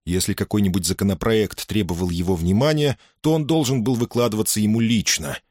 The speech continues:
и Элизабет при этом нередко присутствовала, проглядывая в полглаза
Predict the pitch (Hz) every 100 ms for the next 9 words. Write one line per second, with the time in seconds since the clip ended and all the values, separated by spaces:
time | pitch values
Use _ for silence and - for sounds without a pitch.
0 | - 85 85 110 123 123 117 - 107 110
1 | 104 95 98 104 - 90 139 - 78 73
2 | - 69 73 76 - - 98 78 90 78
3 | 73 76 - 73 76 101 107 98